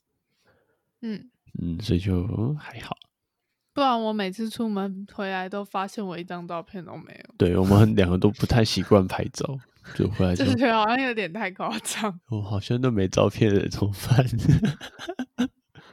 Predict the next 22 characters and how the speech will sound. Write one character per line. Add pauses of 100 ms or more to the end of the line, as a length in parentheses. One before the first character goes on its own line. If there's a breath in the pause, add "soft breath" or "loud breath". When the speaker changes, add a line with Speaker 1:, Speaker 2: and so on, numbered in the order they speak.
(300 soft breath)
Speaker 2:
别
人
手
机
满
满
的
照
片，
我
手
机，
哦，
没
有
照
片。 (840)
Speaker 1:
怎
么
办？
Speaker 2:
没
有。